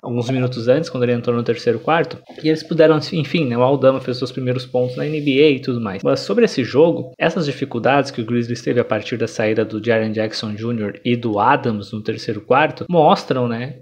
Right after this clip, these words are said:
que era necessário efetuar ajustes técnicos na equipe. A gente não podia esperar que o jo-, que as jogadas com o Ja Morant infiltrando iam funcionar pra sempre, até porque aos poucos os garrafões vão fechar pra ele,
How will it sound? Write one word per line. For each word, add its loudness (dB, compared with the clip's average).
que -2
era 4
necessário 0
efetuar 2
ajustes -4
técnicos 0
na -2
equipe. -4
A 0
gente -4
não -2
podia 0
esperar 0
que -2
o 0
jo-, -2
que -4
as 2
jogadas 2
com -8
o -6
Ja 0
Morant -2
infiltrando 2
iam -2
funcionar -2
pra 0
sempre, 0
até 0
porque -2
aos -2
poucos -2
os 0
garrafões -2
vão -2
fechar 0
pra 2
ele, 0